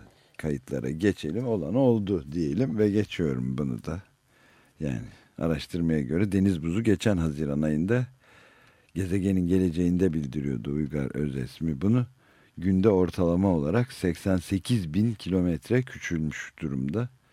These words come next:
Yani ortalama erime hızı günde yaklaşık elli üç bin kilometre kare. Bu rakamı duyunca insan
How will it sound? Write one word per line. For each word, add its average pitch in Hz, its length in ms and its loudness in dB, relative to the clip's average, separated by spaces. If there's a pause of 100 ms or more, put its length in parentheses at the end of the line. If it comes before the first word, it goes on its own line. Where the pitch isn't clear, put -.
(540)
Yani 82 280 0 (100)
ortalama 107 640 4
erime 113 440 6
hızı 110 300 2
günde 104 380 2
yaklaşık 98 640 2
elli 104 280 6
üç 127 240 2
bin 90 120 -2
kilometre 69 720 -8 (100)
kare. 58 220 -14 (520)
Bu 85 120 -6
rakamı 85 680 -6
duyunca 92 460 -2
insan 87 400 -4